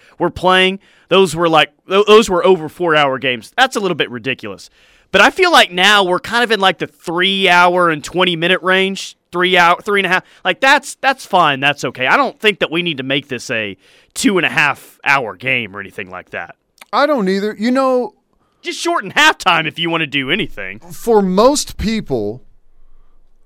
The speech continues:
Speaker 2: I do feel like there's a, like, if you're going to an O U game, most people have dedicated their entire Saturday to it, right?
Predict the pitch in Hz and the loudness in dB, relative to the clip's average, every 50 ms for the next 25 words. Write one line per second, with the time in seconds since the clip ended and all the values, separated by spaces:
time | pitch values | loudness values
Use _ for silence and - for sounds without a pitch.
0 | _ 170 190 208 160 139 196 247 285 285 202 - - 208 226 240 226 208 190 180 | _ 0 2 2 0 0 0 0 0 -2 -4 -6 -6 -2 0 0 2 2 0 0
1 | 175 175 175 - - - 180 180 175 170 156 127 170 175 160 156 156 156 151 147 | 0 0 -2 -4 -6 -4 -2 -2 0 -2 -2 -2 0 0 0 2 0 0 -2 -2
2 | 143 135 131 120 117 _ _ _ _ _ _ _ _ _ _ _ _ _ _ - | -4 -6 -6 -8 -12 _ _ _ _ _ _ _ _ _ _ _ _ _ _ -6
3 | 170 139 170 170 - 147 208 277 277 208 180 202 208 208 208 202 - - 208 196 | -4 -2 -2 -4 -4 -2 -2 -2 -2 0 2 2 2 2 2 0 0 0 2 2
4 | 185 170 151 151 170 175 156 180 196 185 156 190 185 185 190 196 208 208 202 - | 2 2 4 4 2 2 2 0 -2 0 0 0 2 2 0 0 -2 -4 -8 -12
5 | _ _ _ _ _ _ _ _ _ _ _ _ _ _ _ _ _ _ _ _ | _ _ _ _ _ _ _ _ _ _ _ _ _ _ _ _ _ _ _ _
6 | _ _ _ _ _ _ _ _ _ _ _ _ _ _ 165 156 147 _ _ - | _ _ _ _ _ _ _ _ _ _ _ _ _ _ -20 -20 -20 _ _ -4
7 | 202 196 202 220 254 311 302 - - - 240 269 175 190 214 208 196 185 170 - | 0 0 2 2 2 0 -2 -2 -2 -2 -2 -2 0 0 2 2 2 2 0 -4
8 | - - 156 180 202 196 185 185 160 131 139 - _ _ _ _ _ _ _ _ | -6 -6 -2 0 2 2 2 2 0 -4 -10 -20 _ _ _ _ _ _ _ _
9 | _ _ _ _ _ _ _ - 160 143 208 220 247 240 - - 220 220 208 190 | _ _ _ _ _ _ _ -16 -4 0 2 4 4 2 2 0 0 0 0 0
10 | 170 160 190 190 175 - 190 202 196 170 139 - - 190 180 165 147 127 120 110 | 0 0 0 -2 -2 -2 0 0 0 0 -2 -2 -2 0 0 0 -2 -2 -4 -6
11 | 107 - - 127 110 98 - - 131 139 143 147 143 | -8 -8 -8 -8 -8 -6 -6 -2 -2 0 0 -2 -4